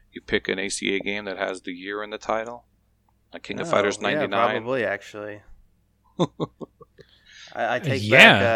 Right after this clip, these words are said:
Speaker 2: back, uh, nineteen seventy-nine <laughs> Revolution. I'm gonna play an A C A game.
Speaker 3: That's actually really true. Yeah, King of Fighters, the ninety-eight. That works. That's
Speaker 2: I'll, I'll pick two thousand. I'll pick a different one. I'll pick two thousand.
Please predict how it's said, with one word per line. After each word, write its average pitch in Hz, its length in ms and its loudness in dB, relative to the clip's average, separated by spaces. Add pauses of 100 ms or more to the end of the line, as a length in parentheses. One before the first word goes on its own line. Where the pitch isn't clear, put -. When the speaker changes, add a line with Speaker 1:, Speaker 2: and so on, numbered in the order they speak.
Speaker 2:
back, - 100 -12
uh, - 40 -14
nineteen 123 300 -4
seventy-nine 123 380 0
<laughs> 110 120 -6
Revolution. 120 500 4
I'm - 120 -6
gonna 127 140 -4
play 120 180 -2
an 120 60 -2
A 120 100 -2
C 110 160 -12
A 113 140 -6
game. 107 240 -10 (400)
Speaker 3:
That's 127 180 6
actually 127 300 8
really 127 180 6
true. 185 260 4
Yeah, 139 200 8
King 120 260 2
of 127 100 6
Fighters, 135 680 0 (160)
the 131 260 0
ninety-eight. 135 760 -2
That 135 180 -2
works. 180 480 0 (960)
That's 147 200 2
Speaker 2:
I'll, 117 80 4
I'll 127 40 2
pick 147 220 -2
two 139 160 2
thousand. 110 380 2
I'll 113 100 -4
pick 113 160 -6
a - 20 -12
different 104 300 -10
one. 98 100 -12
I'll - 140 -2 (100)
pick - 60 -16
two 160 120 2
thousand. - 460 2